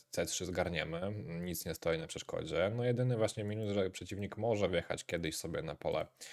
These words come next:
e, na pole G pięć na przykład właśnie i wykorzystać ten fakt, że, no, s-,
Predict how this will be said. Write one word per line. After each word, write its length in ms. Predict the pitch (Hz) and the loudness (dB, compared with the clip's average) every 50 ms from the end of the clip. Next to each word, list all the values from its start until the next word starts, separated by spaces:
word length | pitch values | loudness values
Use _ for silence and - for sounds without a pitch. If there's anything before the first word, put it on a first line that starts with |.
| - - - - - _ _ _ - | -14 -16 -18 -20 -20 _ _ _ -8
e, 420 | - 82 82 80 78 78 76 76 78 | -6 -4 -2 -2 0 0 -2 -2 -2
na 120 | 82 82 | -4 -6
pole 300 | - - 87 85 82 82 | -4 -2 0 2 2 2
G 280 | 82 - - 92 85 80 | 0 -2 0 0 0 0
pięć 320 | - - 87 85 82 - | 0 -6 -6 -6 -6 -6
na 80 | 82 80 | -6 -6
przykład 420 | - - 76 - - 101 104 101 | -4 -4 -4 -2 0 0 0 2
właśnie 380 | - 87 - - - 95 117 131 | 0 -4 -4 -4 -4 -2 -2 -2
i 140 | - 120 | -2 -2
wykorzystać 640 | 120 139 139 - 165 147 160 190 180 - - 110 - | 0 0 0 2 4 4 4 4 2 4 4 4 4
ten 160 | - - 85 | 2 -6 -4
fakt, 380 | - - 85 98 107 101 98 85 | 0 2 2 2 2 0 0 0
że, 220 | 82 85 107 123 | 2 4 4 4
no, 160 | 113 95 107 | 4 2 0
s-, 140 | 131 131 | 0 -2